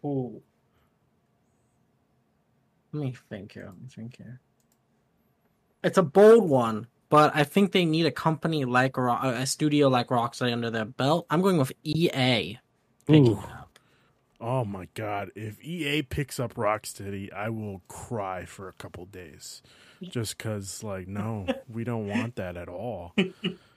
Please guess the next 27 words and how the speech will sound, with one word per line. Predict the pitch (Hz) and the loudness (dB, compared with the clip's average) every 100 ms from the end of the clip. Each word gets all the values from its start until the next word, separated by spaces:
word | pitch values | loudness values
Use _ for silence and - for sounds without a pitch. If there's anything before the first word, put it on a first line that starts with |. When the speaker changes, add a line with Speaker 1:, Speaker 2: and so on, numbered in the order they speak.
| _ - | _ -12
Speaker 3:
Pick | 120 - | -8 -6
up | 107 | -6
something | 123 104 101 | -6 -6 -8
else. | 98 131 - - - | -8 -8 -8 -14 -16
Pick | - 113 | -14 -10
up | 123 | -10
another | 98 95 131 143 | -10 -10 -8 -6
realm | 104 92 87 92 | -6 -10 -12 -14
or | 92 | -12
something. | 151 95 - 87 90 | -12 -14 -16 -16 -14
We | |
don't | 120 113 | -12 -12
want | 87 87 | -14 -16
that. | 92 98 143 - - - - - - - _ _ _ _ _ _ _ - _ _ | -16 -16 -16 -16 -16 -14 -16 -16 -20 -20 _ _ _ _ _ _ _ -20 _ _
Keith, | - 147 131 | 2 2 4
what | 139 | 4
do | |
you | 139 | 4
think? | 120 127 - | 2 -2 -4
Who | 143 123 120 123 143 | -6 -6 -6 -4 -4
do | |
you | 139 | -4
think | 123 113 | -4 -4
is | 110 | -4
picking | - 110 | -6 -6
up | 104 | -4
Rocksteady? | 101 101 - 90 101 | -6 -6 -10 -16 -18